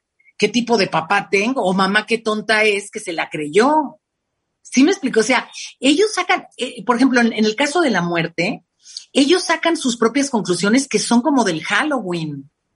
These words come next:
"No, no, no, no, no. Está, tu abuelito está, está dormidito y", no, no, no. El abuelito se murió.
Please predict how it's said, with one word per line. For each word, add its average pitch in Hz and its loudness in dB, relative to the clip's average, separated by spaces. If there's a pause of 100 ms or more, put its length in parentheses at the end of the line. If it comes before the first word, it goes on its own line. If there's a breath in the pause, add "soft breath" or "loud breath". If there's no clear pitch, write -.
(240 loud breath)
"No, 320 6
no, 403 6
no, 403 4
no, 392 2
no. 381 -2 (320 loud breath)
Está, 294 0 (320 loud breath)
tu 285 2
abuelito 302 4
está, 294 0 (360)
está 226 0
dormidito 302 2
y", 247 -2
no, 262 2
no, 339 0
no. 311 0 (500)
El 156 -4
abuelito 147 0
se 277 0
murió. 165 2